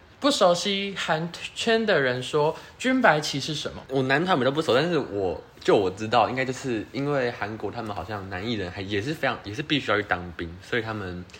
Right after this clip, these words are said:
Speaker 2: 就是会可能 idol 当到一半，突然要入伍什么什么的，然后中间有段时间就不能当 idol，然后会再回来。我知道只有这样子啦，
Speaker 1: Yeah.
Speaker 2: 你可以补充。
Speaker 1: 对，就是军白期就是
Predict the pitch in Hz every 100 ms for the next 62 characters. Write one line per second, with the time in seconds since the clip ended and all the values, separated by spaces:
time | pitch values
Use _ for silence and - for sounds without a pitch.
0 | - - - 117 117 117 98 87 - -
1 | - 135 127 110 101 - 131 127 117 113
2 | 92 107 104 135 120 120 - - 120 165
3 | 143 98 85 80 82 82 82 78 76 76
4 | 104 107 110 95 92 95 87 92 90 98
5 | 76 80 82 82 82 82 92 95 - -
6 | - - - 98 127 170 147 113 92 92
7 | 78 80 - - 113 117 110 - - -
8 | - - - 127 151 226 254 254 - -
9 | - 285 240 202 190 185 208 208 202 160